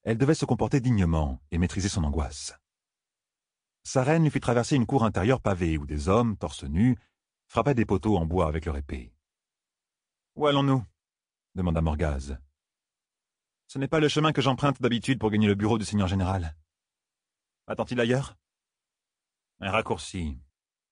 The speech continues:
marmonna sa reine. « J'ai mieux à faire que » Il ne finit pas sa phrase et ne ralentit pas le pas non plus. Morgase fut bien obligée de suivre le confesseur le long d'un couloir,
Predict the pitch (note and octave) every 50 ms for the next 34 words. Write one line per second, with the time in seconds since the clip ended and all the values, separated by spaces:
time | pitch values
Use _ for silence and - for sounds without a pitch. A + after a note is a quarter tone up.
0 | _ _ _ F#2 F2 E2+ E2+ E2 E2 D#2 - - D2+ D#2 D2+ C#2 C2 B1+ - -
1 | _ _ _ _ _ _ _ _ _ _ _ _ _ _ _ _ _ _ _ _
2 | _ _ _ _ D#2+ D#2 F2 F#2+ A2 F#2+ D#2+ D2+ - - G2+ F2 D2+ - - E2+
3 | D2 - - _ _ _ _ _ _ _ _ _ _ _ _ _ _ _ _ _
4 | _ _ _ _ _ _ - G2+ G#2+ A2 G#2 - D3 C#3 B2+ - C3 G#2+ - -
5 | F2 - - F#2 E2 D#2 D2+ D2+ C#2+ C#2 C#2+ C2+ - - F2+ F2 F2 E2+ F#2 F#2+
6 | F2+ D#2+ G2 E2 - G2 E2 D2 - G2+ F2+ D#2 D2+ D2 C#2 - C#2+ B1 A1+ A#1
7 | _ _ _ _ _ _ _ _ _ _ _ _ _ _ _ _ _ _ _ _
8 | _ _ _ _ _ G2 G#2 G#2+ A#2 A#2+ C#3 D3 D#3+ D3+ - A2 A2 A#2 A#2 A2
9 | F2+ F#2+ F2+ A2 A#2+ G#2 E2 - C3+ A2 F#2+ E2 D#2 - - - - D#2+ - -
10 | A#2 G2 E2+ E2 G2+ F2+ D#2+ - - D#2+ D2+ E2 D#2+ E2 D#2+ D2+ D2 D2+